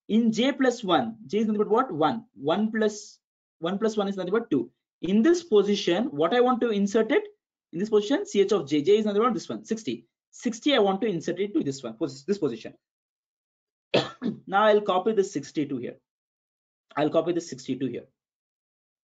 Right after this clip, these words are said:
Okay, I'll copy the sixty-two here. Is that okay? Is that cool, guys? Is this cool? Is this cool? Is this cool? Right? This is cool now, right? This is cool now.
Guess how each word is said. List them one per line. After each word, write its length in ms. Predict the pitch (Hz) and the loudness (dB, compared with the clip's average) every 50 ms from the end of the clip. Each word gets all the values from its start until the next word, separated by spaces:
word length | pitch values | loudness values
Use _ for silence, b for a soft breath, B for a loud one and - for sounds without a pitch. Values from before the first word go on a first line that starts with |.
| _ _ _ _ _ _ - 123 | _ _ _ _ _ _ -12 -10
Okay, 180 | 127 - 262 | -4 0 2
I'll 180 | - 175 165 160 | 2 4 2 2
copy 220 | 156 139 127 139 | 0 0 -2 -2
the 80 | 127 127 | -6 -8
sixty-two 420 | - - - - - 113 - 165 | -10 -12 -16 -14 -14 -12 -12 -12
here. 180 | 127 113 95 - _ _ _ _ _ _ _ _ _ _ _ _ _ _ _ | -12 -12 -14 -14 _ _ _ _ _ _ _ _ _ _ _ _ _ _ _
Is 120 | 147 139 135 | -10 -4 -4
that 140 | 185 180 175 | -2 0 0
okay? 300 | 170 165 - 294 294 - - _ _ _ _ _ _ _ _ _ _ _ _ _ _ _ _ | 0 0 0 -2 -2 -2 -8 _ _ _ _ _ _ _ _ _ _ _ _ _ _ _ _
Is 100 | 139 135 | -8 -2
that 240 | 143 160 160 160 - | -2 -2 -4 -4 -8
cool, 160 | - 180 180 | -8 -6 -4
guys? 300 | 180 226 302 285 - - _ _ _ _ _ _ _ _ _ _ _ _ _ _ _ _ _ _ _ _ _ _ _ _ _ _ _ _ | -4 -4 -6 -6 -10 -16 _ _ _ _ _ _ _ _ _ _ _ _ _ _ _ _ _ _ _ _ _ _ _ _ _ _ _ _
Is 120 | - 135 135 | -8 -4 -4
this 160 | 156 156 - | -4 -6 -4
cool? 200 | - 180 190 - | -8 -8 -4 -4
Is 120 | 147 131 | -4 -4
this 160 | 135 151 147 | -4 -6 -6
cool? 160 | - - 170 165 | -4 -6 -2 -2
Is 140 | 135 131 | -2 -2
this 160 | 135 143 135 - | -2 -6 -8 -6
cool? 200 | - 190 233 269 - - _ _ _ _ _ _ _ _ _ _ _ _ _ _ _ _ _ _ _ _ _ _ _ _ _ _ _ _ _ _ _ _ _ _ _ _ _ _ _ _ _ - _ _ _ _ _ _ _ _ _ _ _ _ _ _ _ _ _ _ _ - | -6 -4 -4 -4 -4 -8 _ _ _ _ _ _ _ _ _ _ _ _ _ _ _ _ _ _ _ _ _ _ _ _ _ _ _ _ _ _ _ _ _ _ _ _ _ _ _ _ _ -20 _ _ _ _ _ _ _ _ _ _ _ _ _ _ _ _ _ _ _ -8
Right? 360 | 123 127 151 208 254 277 - 147 | -4 -2 -2 0 -2 -2 -4 -6
This 120 | 139 131 | -8 -8
is 140 | 127 117 - | -8 -8 -8
cool 280 | - - 113 107 - - - | -10 -10 -10 -10 -10 -10 -12
now, 220 | - 101 - - - | -14 -14 -14 -14 -8
right? 300 | - 117 135 185 233 196 | -4 -2 -2 -2 -2 -4
This 100 | 147 131 | -4 -6
is 120 | 135 117 - | -6 -8 -8
cool 180 | - 160 - | -10 -10 -10
now. 220 | - - 73 - | -10 -10 -14 -16